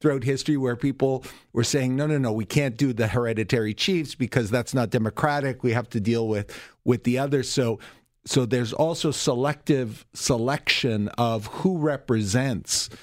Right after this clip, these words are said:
um, the First Nations and how many of them, uh, because we do live in a democracy where,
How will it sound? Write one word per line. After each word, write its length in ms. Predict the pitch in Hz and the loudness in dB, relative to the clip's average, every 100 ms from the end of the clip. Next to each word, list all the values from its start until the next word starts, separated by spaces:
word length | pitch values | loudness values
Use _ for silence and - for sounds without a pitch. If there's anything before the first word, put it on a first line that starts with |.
| - _ _ | -20 _ _
um, 760 | 117 110 107 104 101 98 98 - - | 0 2 2 0 0 0 -2 -4 -2
the 180 | 120 113 | -2 0
First 380 | 139 127 - | 0 0 0
Nations 640 | 143 143 139 - 123 117 - 127 | 0 0 -2 0 0 -2 -2 0
and 160 | 131 | 0
how 340 | 117 - 185 190 | 0 0 0 0
many 460 | 180 196 220 208 | 0 -2 -2 0
of 260 | 123 101 90 | 0 -2 -4
them, 440 | 90 87 123 160 - - _ _ _ - | -2 0 0 -4 -8 -18 _ _ _ -2
uh, 420 | 113 107 107 107 | 0 0 0 -2
because 420 | - 117 - 113 | -2 -2 0 0
we 140 | 120 110 | -2 -2
do 520 | 98 131 139 143 131 | -2 0 0 -2 -4
live 320 | 113 123 123 123 | -2 0 0 0
in 100 | 117 | 0
a 80 | 107 | 0
democracy 800 | 107 110 131 - 135 - 120 110 | 0 0 -2 -2 -2 -2 -2 -2
where, 720 | 104 113 113 113 110 110 | 0 0 0 0 0 -2